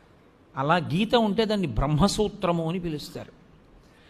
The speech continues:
అలా గీత ఉంది అంటే నీ అదృష్టం పండి నువ్వు అక్కడికి వెళ్ళావని గుర్తు. వెయ్యి మాటలు ఓ శివాలయంలోకి వెడితే నీకు ఎంత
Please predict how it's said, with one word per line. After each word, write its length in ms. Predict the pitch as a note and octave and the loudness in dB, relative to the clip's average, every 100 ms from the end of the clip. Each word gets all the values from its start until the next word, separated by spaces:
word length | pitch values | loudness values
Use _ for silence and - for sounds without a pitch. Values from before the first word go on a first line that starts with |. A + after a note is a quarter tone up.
| - - - | -20 -20 -4
అలా 200 | C3 E3+ | 2 2
గీత 500 | D#3+ G#2 D#3+ A3+ A#3 | 2 -2 0 0 4
ఉంది 580 | A3+ G#3 G3+ F3 G#3 F#3 | 4 4 2 2 2 2
అంటే 680 | D#3 D#3 E3 G#3+ C4 E3+ A#2 | 0 0 2 4 2 0 -2
నీ 220 | D3 E3+ | 0 2
అదృష్టం 680 | C#3+ B2+ F#3 A3 - G#3 E3 - | 2 2 0 0 0 0 0 0
పండి 260 | E3+ F3 A3 | 2 2 2
నువ్వు 180 | G3 | 2
అక్కడికి 320 | D#3+ D#3+ C#3+ C#3+ | 0 -2 -4 0
వెళ్ళావని 400 | D#3 D3+ C#3+ D3 | 2 2 -2 -6
గుర్తు. 300 | B2 - - - - - - - - - - - - - - - - - - | -10 -14 -20 -20 -20 -20 -20 -20 -20 -20 -20 -20 -20 -20 -20 -20 -20 -20 -12
వెయ్యి 560 | A2+ C#3 F3+ F3+ G#3+ | 0 4 6 6 6
మాటలు 460 | F#3 E3+ A#3 - C4 | 8 8 6 4 4
ఓ 160 | A#3 G#3+ | 6 4
శివాలయంలోకి 960 | G3 F#3+ G#3+ A3+ A3 A3 G#3+ A3 G#3+ | 2 4 4 4 4 2 2 0 0
వెడితే 420 | F3 F3+ F3+ G#3+ | 0 0 2 2
నీకు 260 | G3+ F3+ E3+ | 2 0 -2
ఎంత 380 | C#3 D3+ F3 | 0 0 0